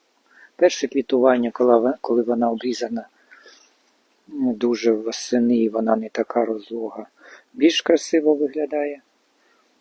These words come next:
А в кінці сезону, в кінці сезону отак.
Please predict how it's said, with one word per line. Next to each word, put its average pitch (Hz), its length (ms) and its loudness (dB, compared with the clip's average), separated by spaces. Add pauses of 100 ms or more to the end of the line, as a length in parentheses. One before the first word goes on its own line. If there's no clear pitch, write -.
(160)
А 170 80 -6
в 185 100 -10
кінці 127 400 -4
сезону, 117 600 0 (1900)
в - 40 -20
кінці 123 380 -6
сезону 117 600 -2 (1800)
отак. - 560 -8